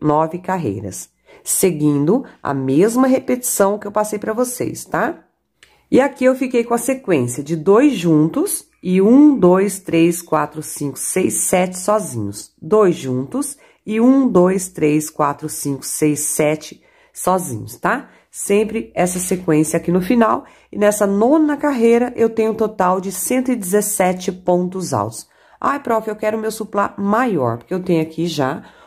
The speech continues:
um pronto, olha, para mostrar pra vocês, tá? Caso você queira maior que esse aqui meu, que eu já passei a medida no início do vídeo,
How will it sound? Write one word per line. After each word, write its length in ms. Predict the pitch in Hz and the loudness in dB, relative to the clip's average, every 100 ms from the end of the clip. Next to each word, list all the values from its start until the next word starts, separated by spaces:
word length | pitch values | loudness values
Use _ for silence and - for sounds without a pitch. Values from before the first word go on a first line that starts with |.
| - - | -10 -4
um 120 | 208 | -2
pronto, 520 | - - 135 214 190 | -2 0 0 -2 -4
olha, 260 | 123 120 123 _ _ _ - | -6 -6 -8 _ _ _ -6
para 200 | 175 180 | -2 -2
mostrar 360 | 156 156 135 | -4 -4 -6
pra 120 | 131 | -6
vocês, 540 | 135 180 - 156 208 254 | -6 -6 0 0 0 -2
tá? 320 | - 196 262 _ - _ | -2 -4 -6 _ -20 _
Caso 260 | 220 254 254 | -4 -2 -2
você 220 | 247 233 | -4 -4
queira 200 | 208 202 | -2 0
maior 440 | 220 254 220 247 | 0 0 2 0
que 120 | 254 | -2
esse 320 | 226 190 190 220 | -2 0 0 -4
aqui 200 | 214 214 | -4 0
meu, 220 | 202 226 | 0 0
que 60 | |
eu 40 | 233 | -2
já 100 | 180 | -2
passei 260 | 180 - | -2 0
a 40 | 165 | 0
medida 320 | 156 160 156 | 0 2 2
no 100 | 160 | 2
início 300 | 160 160 196 | 2 0 0
do 100 | 233 | 0
vídeo, 300 | 247 277 - | 2 2 -2